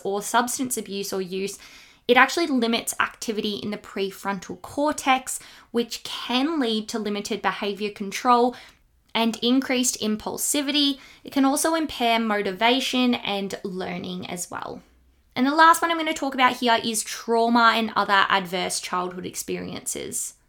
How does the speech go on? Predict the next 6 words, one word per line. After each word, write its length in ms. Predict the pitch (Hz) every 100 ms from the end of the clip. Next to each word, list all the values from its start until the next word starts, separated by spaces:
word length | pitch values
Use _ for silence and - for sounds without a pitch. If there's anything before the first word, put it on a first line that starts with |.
| _ _
So 120 | 214
mental 380 | 220 262 277 330
illness 520 | 254 247 233 240 - -
or 280 | - 214 220
use 280 | 208 277 339
disorders 640 | 294 - 233 226 220 214